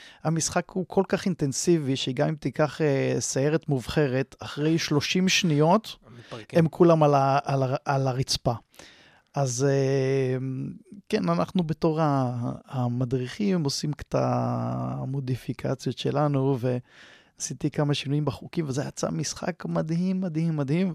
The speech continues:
Speaker 1: ו-, ובאותו יום העברתי את זה כבר לכל השיעורים, כולל השיעור בוגרים.
Speaker 2: נהדר.
Speaker 1: עם חשש להתקף לב בקבוצת,
Speaker 2: <laughs>
Speaker 1: אה, ארבעים פלוס, אבל,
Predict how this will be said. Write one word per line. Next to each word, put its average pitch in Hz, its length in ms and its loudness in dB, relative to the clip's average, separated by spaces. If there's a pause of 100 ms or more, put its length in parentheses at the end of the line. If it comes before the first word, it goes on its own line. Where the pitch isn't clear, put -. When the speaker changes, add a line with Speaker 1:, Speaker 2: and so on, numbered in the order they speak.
(160)
Speaker 1:
ו-, 139 440 0 (220)
ובאותו 127 500 0
יום 170 200 4
העברתי 143 380 2
את 135 80 -2
זה 139 80 0
כבר 120 160 -2
לכל 156 240 2
השיעורים, 170 320 2
כולל 156 320 2
השיעור 147 280 0
בוגרים. 135 380 2 (540)
Speaker 2:
נהדר. 113 140 -10 (100)
Speaker 1:
עם 196 160 4
חשש 185 380 4
להתקף 175 420 4
לב 175 240 6
בקבוצת, 147 560 2
Speaker 2:
<laughs> - 0 -
Speaker 1:
אה, 160 460 10
ארבעים 151 340 6
פלוס, 214 380 6
אבל, 143 220 2